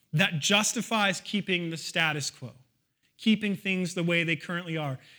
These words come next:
Their theology conforms to the culture and the power of the world rather than challenging it.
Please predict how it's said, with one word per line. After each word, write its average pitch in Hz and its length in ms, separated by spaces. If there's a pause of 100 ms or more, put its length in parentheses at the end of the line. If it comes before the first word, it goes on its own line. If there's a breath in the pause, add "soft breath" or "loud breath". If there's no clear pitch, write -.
(180 soft breath)
Their 214 180
theology 226 680 (200 loud breath)
conforms 254 800
to - 140
the 180 100
culture 240 560
and 196 200
the 190 60
power 220 480
of 196 220
the 190 60
world 190 580 (200 loud breath)
rather 240 380
than 208 200
challenging 202 680
it. 110 260